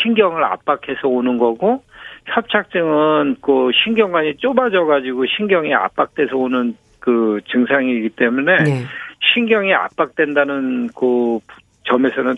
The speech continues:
Speaker 1: 똑같기 때문에 증상은 비슷한데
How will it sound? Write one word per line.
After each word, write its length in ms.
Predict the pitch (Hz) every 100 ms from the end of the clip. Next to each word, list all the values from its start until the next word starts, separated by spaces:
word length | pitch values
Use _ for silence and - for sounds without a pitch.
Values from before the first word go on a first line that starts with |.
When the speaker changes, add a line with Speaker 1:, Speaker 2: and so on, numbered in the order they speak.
| -
Speaker 1:
똑같기 440 | 175 165 - 190
때문에 340 | 160 147 139
증상은 520 | - 131 123 127 131 123
비슷한데 840 | 120 110 - 123 113 147 175 92